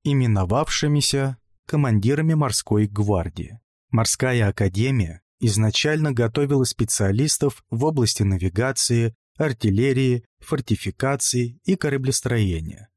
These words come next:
а с тысяча семьсот восемнадцатого года также и картографов, геодезистов и топографов. С учреждением академии Россия окончательно превратилась в морскую державу.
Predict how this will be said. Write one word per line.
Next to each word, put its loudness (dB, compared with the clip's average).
а -2
с -2
тысяча -2
семьсот 0
восемнадцатого 0
года 0
также 0
и 0
картографов, -2
геодезистов 0
и -4
топографов. -4
С -4
учреждением 2
академии 0
Россия 0
окончательно 0
превратилась 0
в 0
морскую 2
державу. -2